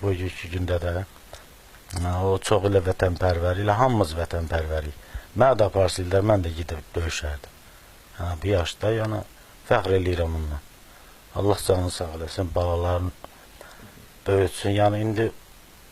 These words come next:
o demək deyil ki, o sağ gəlib, ancaq o qədər şəhidlərimiz var. O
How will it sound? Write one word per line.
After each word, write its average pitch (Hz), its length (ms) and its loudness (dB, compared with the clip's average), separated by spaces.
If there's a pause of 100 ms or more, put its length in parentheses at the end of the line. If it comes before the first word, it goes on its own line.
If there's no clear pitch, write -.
(300)
o 117 120 4
demək 101 400 2
deyil 107 220 6
ki, 92 100 -2
o 95 60 0
sağ 101 240 4 (100)
gəlib, 90 380 0 (500)
ancaq 104 240 2
o 101 80 2
qədər 98 240 4
şəhidlərimiz 90 720 2
var. 87 220 0
O 104 120 0